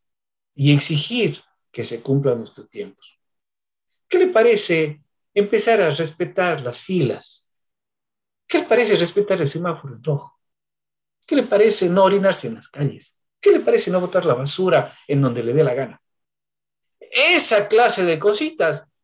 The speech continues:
que acá en Estados Unidos no se hace, y en el Ecuador se hace a todos los días, diario, desde el más alto hasta el más pequeño en la sociedad, hace lo que nos diferencia entre ser una potencia y ser un país como estamos. Así que, ecuatorianos,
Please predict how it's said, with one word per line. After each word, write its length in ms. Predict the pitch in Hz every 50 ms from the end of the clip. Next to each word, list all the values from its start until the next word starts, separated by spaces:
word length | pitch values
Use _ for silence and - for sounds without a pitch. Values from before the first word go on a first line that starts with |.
| _ -
que 120 | - 180
acá 240 | 175 156 147 208 202
en 120 | 190 185
Estados 360 | 175 147 - 214 190 180 156 165
Unidos 260 | 165 175 170 151 143
no 120 | 156 147
se 160 | 147 - 160
hace, 400 | 185 208 190 - 160 156 151 - _ _ _
y 80 | 185
en 80 | 156 170
el 100 | 175 165
Ecuador 360 | 170 147 165 180 185 180 156
se 100 | 147 170
hace 120 | 151 143 120
a 80 | 104
todos 280 | 139 139 139 123 117 113
los 100 | 110 123
días, 260 | 175 190 175 135 -
diario, 540 | 143 151 185 196 180 160 143 143 151 - _ _ _ _ _ _
desde 220 | - 139 135 143 135
el 60 | 135
más 200 | 143 156 147 135
alto 200 | 143 139 135 123
hasta 160 | - _ 131
el 60 | 123
más 120 | 135 131 -
pequeño 380 | - 143 139 - 165 151 143
en 60 | 127 117
la 60 | 117
sociedad, 560 | - - 143 151 202 220 226 202 - - - _ _ _ _ _ _
hace 380 | - 180 185 165 - - 170 151
lo 160 | 143 139 135
que 120 | - 143 127
nos 180 | 127 120 117
diferencia 600 | 135 135 135 - 139 143 156 160 147 - 143 123
entre 220 | 117 113 - 139 135
ser 140 | - 160
una 180 | 147 147 143 143
potencia 580 | 180 180 - 233 240 240 - - 226 202 - - - _ _ _ _ _ _ _
y 120 | 120 113
ser 180 | - 135 123 123
un 140 | 120 113 -
país 560 | - 117 117 120 120 123 131 - - _ _ _ _ _ _ _ _
como 220 | _ - 87 87 87
estamos. 520 | - _ 85 - _ _ _ _ _ _ _ _ _ _ _ _ _ _ _ _ _
Así 220 | - 156 - 196
que, 60 | 190 180
ecuatorianos, 640 | 180 190 185 180 190 202 196 185 185 165 151 -